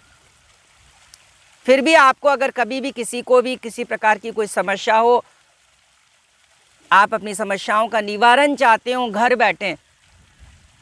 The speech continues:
तो आप प्रतिदिन मॉर्निंग में टेन to ट्वेल्व, ये WhatsApp पर जो आपको नंबर दिया गया है, आप इस नंबर पर मुझसे कंसल्टेंसी ले सकते हैं,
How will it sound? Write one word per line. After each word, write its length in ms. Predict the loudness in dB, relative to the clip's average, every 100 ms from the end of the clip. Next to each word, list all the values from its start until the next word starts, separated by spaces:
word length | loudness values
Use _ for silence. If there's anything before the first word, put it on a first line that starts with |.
| _
तो 60 | 0
आप 120 | 0
प्रतिदिन 540 | 0 -4 -4 -4 -2
मॉर्निंग 440 | 0 -2 -2 -4 -2
में 180 | -2 -2 _ _ _ -20 -20 -4
टेन 240 | 0 0 0
to 240 | -6 -4
ट्वेल्व, 260 | 0 0 2
ये 120 | 0
WhatsApp 400 | 2 0 -2 -8
पर 160 | -6
जो 140 | -4 2
आपको 300 | 2 2 -4
नंबर 360 | -6 -2 -2
दिया 280 | -2 0 2
गया 240 | 2 2 0
है, 200 | 0 -4 _ _ _ _ _ _ _ _ _ _ _ _ _
आप 200 | 0 0
इस 160 | -2 -8
नंबर 300 | -4 -2 -2
पर 240 | 0 -2 -4 _ _ _ _ -20 -20 _ _
मुझसे 280 | -8 -6 -6
कंसल्टेंसी 720 | -4 -4 0 0 0 -2 -2
ले 200 | 2 2
सकते 360 | 2 -4 -4 -2
हैं, 160 | -2